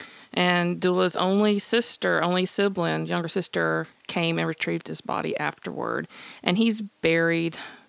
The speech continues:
I was really confused where he's buried, uh, 'cause Laura's buried c-, in this weird location. And I don't think he's actually buried near, like, with his people or anything. And, and I'll put it up on the website, like, 'cause he does have a grave. There's photos of his grave.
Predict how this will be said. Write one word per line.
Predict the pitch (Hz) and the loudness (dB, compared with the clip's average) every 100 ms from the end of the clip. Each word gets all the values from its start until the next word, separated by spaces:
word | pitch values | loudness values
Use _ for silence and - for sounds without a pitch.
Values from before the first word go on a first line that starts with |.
| - - - - - - | -20 -20 -20 -20 -20 -4
I | - | 4
was | 285 311 | 4 6
really | 277 302 | 4 4
confused | - 208 208 202 190 | 2 2 4 4 4
where | 175 170 | 2 2
he's | 185 175 - | 2 0 0
buried, | 160 160 156 156 - | 0 2 0 -2 -2
uh, | 175 165 | 0 0
'cause | - 190 175 175 - - | 0 0 0 0 -2 -4
Laura's | 180 196 254 254 196 196 | 0 2 4 4 2 2
buried | 175 165 165 - | 2 2 0 -4
c-, | - | -6
in | 175 170 160 | -2 -2 -2
this | 165 - | 0 0
weird | 156 165 160 160 | 0 0 0 0
location. | 156 160 - 160 156 - 160 160 165 - - - | 0 -2 -2 -2 0 0 0 -2 -4 -10 -16 -2
And | - 180 | 2 4
I | |
don't | 208 220 | 2 0
think | - 202 - | 0 -2 0
he's | 196 196 180 | 0 2 0
actually | 175 - 180 | 0 0 -2
buried | 165 165 165 165 160 | 0 0 0 -2 -2
near, | 165 165 165 160 - | -2 -2 -2 -4 -2
like, | 156 - | -4 -4
with | 156 | -6
his | - 160 | 0 0
people | - 160 151 160 | 0 -8 -4 -4
or | 156 | -4
anything. | 151 156 - 156 151 147 | -4 -6 -8 -8 -8 -6
And, | 160 | -4
and | 190 | 0
I'll | 196 | 0
put | - 196 | 0 0
it | 175 | 0
up | 160 - | 0 -2
on | 156 | -2
the | 147 | -2
website, | 143 - 160 143 - 147 | -2 -4 -6 -6 -6 -6
like, | - | -6
'cause | - 185 - | -4 -6 -6
he | - | -4
does | 190 185 170 | 2 2 2
have | 165 151 | 0 -2
a | |
grave. | 147 131 | -4 -4
There's | 143 156 | -2 -2
photos | - 170 160 | 2 0 0
of | - 151 | -2 -4
his | 156 - | -4 -4
grave. | 160 156 - | -2 -2 -4